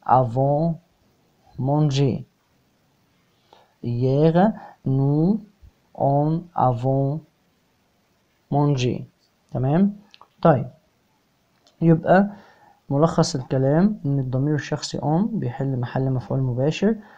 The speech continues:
مسبوق بأداة نكرة أو أداة تجزئة أو عدد أو ظرف كمية. في العدد وظرف الكمية بننزلهم في الجملة المثبتة وبنحذفهم في الجملة المنفية. وبكده نكون شرحنا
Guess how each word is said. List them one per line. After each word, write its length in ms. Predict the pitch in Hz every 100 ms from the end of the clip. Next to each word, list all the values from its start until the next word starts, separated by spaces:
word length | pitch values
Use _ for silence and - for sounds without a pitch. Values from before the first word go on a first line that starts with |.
| _ -
مسبوق 400 | 127 - 143 120
بأداة 400 | 123 123 135 131
نكرة 460 | 139 151 170 202 233 - - -
أو 120 | 135
أداة 160 | 131 135
تجزئة 520 | - 113 120 127 143
أو 260 | 143 - 123
عدد 420 | 131 135 135 -
أو 100 | 120
ظرف 320 | 120 135 -
كمية. 640 | 120 120 120 147 175 226 220 - _
في 140 | -
العدد 580 | 120 127 143 151 165 160 - _ _ _ _ _ -
وظرف 400 | 127 135 147 135
الكمية 540 | 127 131 123 135 147
بننزلهم 680 | 139 123 120 117 135 135 135
في 220 | 131 -
الجملة 300 | 135 135 135
المثبتة 540 | 123 117 123 147 160 208 202 - _
وبنحذفهم 680 | 135 131 135 127 135 - 131
في 120 | -
الجملة 460 | 117 127 127 131 131 _ _ _ -
المنفية. 1200 | 135 135 131 127 _ 127 135 - - 127 - 113 - _ _
وبكده 580 | 120 117 - 143 170 214 - - _ _
نكون 280 | 120 127 143
شرحنا 640 | - 127 135 - 139 139